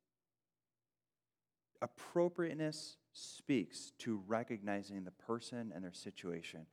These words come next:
in such a way that they catch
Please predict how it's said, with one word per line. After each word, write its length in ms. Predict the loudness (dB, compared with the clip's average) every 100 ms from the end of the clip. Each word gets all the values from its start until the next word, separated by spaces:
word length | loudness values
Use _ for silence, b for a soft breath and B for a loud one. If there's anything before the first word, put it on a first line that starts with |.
| _ _ _ -10
in 80 | -8
such 380 | -2 0 0
a 40 | -4
way 360 | -2 -2 -4 -8 _ _ _ _
that 180 | -2 0
they 120 | -2 -4
catch 720 | -12 -10 -8 -8 -10 -10 -12